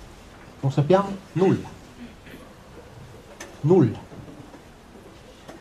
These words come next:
Allora io dico, quando si discute sulle fonti, no, io leggo, leggo spesso, "questo è valido, quell'altro non è valido", eccetera, e dico, "Va bene", si discute su studiosi che parlano e, e si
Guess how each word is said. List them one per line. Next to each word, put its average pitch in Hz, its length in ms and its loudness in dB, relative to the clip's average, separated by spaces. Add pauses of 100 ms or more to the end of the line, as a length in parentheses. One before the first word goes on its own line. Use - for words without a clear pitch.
(140)
Allora 202 260 10
io 185 160 10
dico, 175 260 6
quando 196 340 8
si 180 120 6
discute 160 500 6
sulle 147 260 8
fonti, 139 520 4
no, 143 180 4
io 139 280 4
leggo, 131 320 6
leggo 131 280 6
spesso, 127 520 4
"questo 135 280 4
è 135 40 6
valido, 131 400 6
quell'altro 131 420 6
non 131 80 4
è 131 40 4
valido", 147 280 8
eccetera, 202 260 6
e - 20 8
dico, 135 200 8
"Va 175 100 10
bene", 107 440 -2 (280)
si 233 200 6
discute 151 720 4
su 160 480 4
studiosi 165 720 4 (340)
che 160 140 8
parlano 196 600 8 (100)
e, 170 220 2
e 151 80 8
si 151 260 4